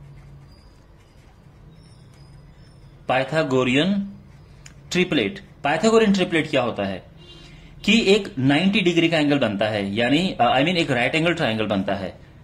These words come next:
तो ये जो triangle है, actual में right angle triangle है, जिसकी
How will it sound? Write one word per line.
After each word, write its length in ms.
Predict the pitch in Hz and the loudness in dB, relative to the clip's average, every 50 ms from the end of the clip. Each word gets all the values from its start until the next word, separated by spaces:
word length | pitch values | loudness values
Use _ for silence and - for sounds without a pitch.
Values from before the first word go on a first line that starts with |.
| - - - - - | -20 -20 -18 -6 0
तो 60 | 165 | 2
ये 220 | 151 139 135 160 170 | 2 4 4 4 4
जो 120 | 180 208 | 2 0
triangle 400 | 202 190 160 135 123 123 135 147 | 0 0 -2 -2 0 0 0 0
है, 80 | 175 - | 0 0
actual 340 | - 135 - - 175 170 175 | -2 -2 -2 -2 -2 0 0
में 120 | 190 170 | 0 0
right 220 | 120 117 117 113 131 | 0 0 -2 -2 0
angle 180 | 120 127 127 | 0 0 0
triangle 360 | 123 - 123 104 98 98 98 95 | 0 -2 -2 -2 -2 -2 -2 -4
है, 260 | 101 101 95 - - - - - - - - - - - - 117 | -6 -8 -10 -10 -12 -20 -20 -20 -20 -20 -20 -20 -20 -16 -8 -4
जिसकी 580 | 120 143 143 - 165 165 160 156 131 104 - | -2 -2 -2 0 0 0 0 0 0 -2 -4